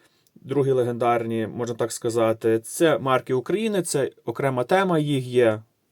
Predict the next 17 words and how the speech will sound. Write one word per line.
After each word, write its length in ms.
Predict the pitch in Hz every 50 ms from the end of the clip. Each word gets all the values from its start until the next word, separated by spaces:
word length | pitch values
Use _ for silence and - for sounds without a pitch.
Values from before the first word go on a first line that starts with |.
| _ - -
марок 400 | 127 135 139 139 127 120 113 117
воєнного 420 | 123 131 135 131 123 123 123 123
часу 360 | 120 - 135 123 117 117 -
набагато 420 | 117 117 113 110 117 127 123 - 165
більше. 380 | 170 214 220 220 - - 190
Якось 420 | 175 160 139 - 135 120 - - -
зніму 260 | 139 143 139 135 123
окремо 300 | 123 - 135 123 120 123
відео 280 | 135 180 185 165 165 156
про 180 | - 139 131
них, 160 | 135 131 123
вони 140 | 120 123 117
там 120 | 110 113 110
є 120 | 110 110
історичні, 540 | 113 - - 165 175 185 175 175 - 143 127
цікаві, 480 | - - 127 - 160 170 165 156 147 143 - - - - - - _
специфічні. 760 | - - - 131 - 135 127 165 170 170 - - 156 147